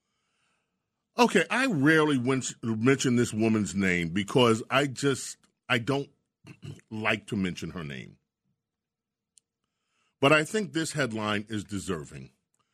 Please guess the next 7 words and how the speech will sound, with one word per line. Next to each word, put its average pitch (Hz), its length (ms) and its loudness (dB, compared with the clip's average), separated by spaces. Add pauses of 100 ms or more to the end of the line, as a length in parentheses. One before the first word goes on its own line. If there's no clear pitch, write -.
(380)
Joy 160 680 4 (200)
Reid. 98 580 -4 (760)
Now, 131 180 2
if, 135 280 0
if 123 160 0
there's 214 360 0 (200)
joy, 104 640 0